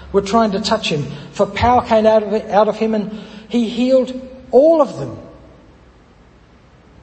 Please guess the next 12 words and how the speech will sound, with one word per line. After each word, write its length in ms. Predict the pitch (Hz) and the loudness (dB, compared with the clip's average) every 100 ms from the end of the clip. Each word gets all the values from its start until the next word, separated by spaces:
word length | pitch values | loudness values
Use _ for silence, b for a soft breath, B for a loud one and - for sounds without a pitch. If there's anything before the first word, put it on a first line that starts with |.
| - 64 64 - _ - - - - - - - - - - | -20 -20 -20 -20 _ -20 -20 -20 -20 -20 -20 -20 -20 -20 -10
And 120 | 214 | -4
then 140 | 247 | -4
Jesus 420 | 233 208 190 196 - | -4 -6 -8 -12 -10
says, 480 | 196 190 - - - - - - - - | -10 -10 -12 -18 -20 -20 -20 -20 -20 -12
"Blessed 240 | 190 185 | -10 -8
are 40 | 196 | -8
the 120 | 170 175 | -10 -10
poor." 420 | - 190 127 - - - - - - - - - - - - - 60 - 62 62 62 - - - - - - - - - - - - - B B B B | -8 -6 -8 -12 -18 -20 -20 -20 -20 -20 -20 -20 -20 -20 -20 -20 -20 -20 -20 -20 -20 -20 -20 -20 -20 -20 -20 -20 -20 -20 -20 -20 -20 -20 B B B B
Doesn't 160 | - 277 | -6 -4
make 180 | 180 | -2
any 160 | 180 165 | -4 -4
sense. 640 | - 247 170 - - - | -4 -4 -4 -8 -12 -14